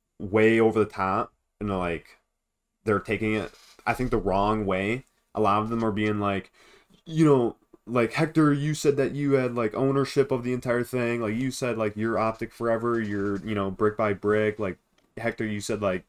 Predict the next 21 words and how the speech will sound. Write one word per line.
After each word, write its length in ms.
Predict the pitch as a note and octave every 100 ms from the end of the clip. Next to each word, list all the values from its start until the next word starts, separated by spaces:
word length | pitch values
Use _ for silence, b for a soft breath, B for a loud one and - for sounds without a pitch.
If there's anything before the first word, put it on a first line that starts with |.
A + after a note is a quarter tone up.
| -
you 100 | G#2
know, 100 | G2
this 200 | G#2+ A2
is 80 | G#2
all 220 | G#2 G#2
you, 400 | F#2+ G#2+ A2+ A#2 b b b
but 160 | - G#2+
then 340 | A2+ A2 A2
now 200 | G#2 G#2
you're 400 | G#2+ G#2+ G#2+ G#2+
getting 320 | F2+ G#2 G#2+
sold 480 | G2 - G#2 G#2 G#2
to 160 | G#2 -
Envy." 500 | G2 G#2+ A2+ A#2 B2+ b b b b
And 140 | A#2
it's 160 | A#2+ -
like, 280 | A#2+ A2+ - _ _ _ _ _ _ _
N 140 | C#3+ E3+
R 140 | F#3+
G 480 | D3 D3 D3+ C#3+ C3+ _ _ _ _ _ _ _ _ _ -
helped 360 | C3 C#3 -